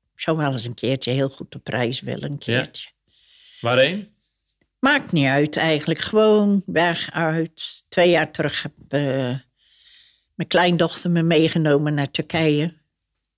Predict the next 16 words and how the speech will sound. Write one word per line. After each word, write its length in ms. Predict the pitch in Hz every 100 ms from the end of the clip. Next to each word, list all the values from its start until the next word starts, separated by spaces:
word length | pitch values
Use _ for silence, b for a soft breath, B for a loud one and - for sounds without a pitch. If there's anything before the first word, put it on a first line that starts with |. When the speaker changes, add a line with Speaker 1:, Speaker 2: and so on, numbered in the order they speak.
| _ _ _ _ _ _ _ B B B B B _
Speaker 1:
En, 540 | - 175 175 151 139 131
eh, 440 | 127 139 127 113
voor 360 | 120 - - 175
een 100 | 156
weekje, 380 | 151 143 - 151
tien 260 | - 160
dagen. 540 | 147 147 135 139 147 151
Ze 200 | - -
zegt, 180 | 143 139
"Oma, 280 | 156 151 151
ben 180 | 143 143
je 80 |
er 100 | 135
even 340 | 135 143 139 135
uit?" 340 | 139 151 113
Speaker 2:
Ja. 280 | 113 110 147